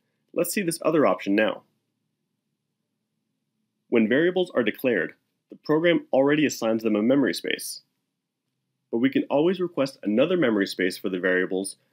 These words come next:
so as not to use them twice. That is, we are reinitializing the S D T variable, and that's why we're using the new operator.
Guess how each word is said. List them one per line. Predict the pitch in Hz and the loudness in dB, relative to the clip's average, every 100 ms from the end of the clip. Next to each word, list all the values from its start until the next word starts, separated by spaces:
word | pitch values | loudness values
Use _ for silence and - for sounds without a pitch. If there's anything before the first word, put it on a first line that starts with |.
| _ | _
so | - 175 | -2 0
as | 180 | 2
not | 175 147 | 0 -2
to | 123 | 0
use | 120 117 | 0 0
them | 104 | -2
twice. | - 98 - - - _ _ _ _ _ _ _ _ _ _ _ _ _ _ - | -2 -2 -2 -8 -10 _ _ _ _ _ _ _ _ _ _ _ _ _ _ 0
That | 113 | 2
is, | 107 104 - _ _ _ _ 139 | 2 -2 -10 _ _ _ _ 2
we | 165 | 4
are | 165 | 2
reinitializing | 123 151 175 160 156 120 104 104 104 | 0 0 2 0 0 0 0 0 -2
the | 98 | -2
S | 120 | -4
D | - 127 | -4 -6
T | 120 113 | -4 -4
variable, | 98 127 117 - 87 - _ _ _ _ _ | 0 0 0 -2 -8 -10 _ _ _ _ _
and | 101 | 0
that's | 107 185 - | 0 0 -2
why | 156 | 0
we're | 151 | 0
using | 131 104 107 107 101 | 0 0 -2 -4 -4
the | |
new | 98 107 113 - | -2 0 0 -2
operator. | 104 92 80 - | -4 -4 -4 -8